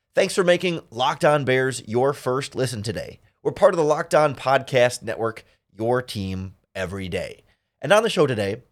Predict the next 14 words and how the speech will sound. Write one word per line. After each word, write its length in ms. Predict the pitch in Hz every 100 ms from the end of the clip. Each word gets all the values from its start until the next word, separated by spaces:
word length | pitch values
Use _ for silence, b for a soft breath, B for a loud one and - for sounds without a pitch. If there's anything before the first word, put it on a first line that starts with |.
| _
we 120 | 151 202
go 100 | 208
through 200 | 208 175
an 80 |
injury 440 | 156 185 196 165 156
update 380 | 139 139 143 -
from 160 | 143
Chicago 480 | 135 135 143 139 139
Bears 340 | 120 127 123
training 320 | - - 160 143
camp. 320 | 117 82 _ _ _ _ _
Quite 240 | - 226 240
a 80 | 185
list 400 | 160 185 -